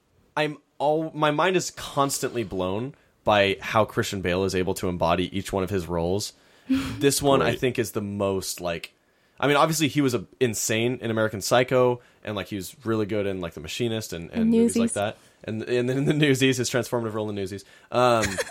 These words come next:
Speaker 2: <laughs>
Speaker 1: but this, this is the role that I least recognize Christian Bale in. You know what I mean?
Speaker 3: Wow.
Speaker 1: Where I least see that is Christian Bale doing a performance, and
Speaker 2: That's
Speaker 1: I'm just
Speaker 2: cool.
Speaker 1: like, "Oh my fuck, this, like, this is just, this is that guy,"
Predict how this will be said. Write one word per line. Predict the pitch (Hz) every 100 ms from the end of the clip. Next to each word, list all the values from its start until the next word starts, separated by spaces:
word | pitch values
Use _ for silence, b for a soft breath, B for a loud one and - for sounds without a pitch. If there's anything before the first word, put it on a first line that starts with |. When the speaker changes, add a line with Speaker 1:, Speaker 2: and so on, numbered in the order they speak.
| -
Speaker 2:
<laughs> | - _ _ -
Speaker 1:
but | 135 139 - _ _ _ _ -
this, | 120 170 139
this | 123 175 185
is | 160
the | 139
role | 120 123 117
that | 117 104
I | 107
least | 98 95 110 110 -
recognize | 107 101 95 95 87
Christian | - 87 - 85
Bale | 80 69 -
in. | 58 - -
You | 101
know |
what | 92
I |
mean? | 85 87
Speaker 3:
Wow. | 69 60 50 -
Speaker 1:
Where | - 107
I |
least | 101 117 120 -
see | - - 107 98
that | 90 98
is | 95
Christian | - 101 95 87
Bale | 87 82
doing | 85 80
a |
performance, | 78 - 82 90 127 139 b b
and | -
Speaker 2:
That's | 101 98
Speaker 1:
I'm |
just | 254 269
Speaker 2:
cool. |
Speaker 1:
like, | 82 80 - _ _ -
"Oh | 101
my | 80
fuck, | - - 104 -
this, | 90 -
like, | 98 82
this | 104 101
is | 90
just, | 101 -
this | 120
is | 120
that | 101 82
guy," | 92 73 -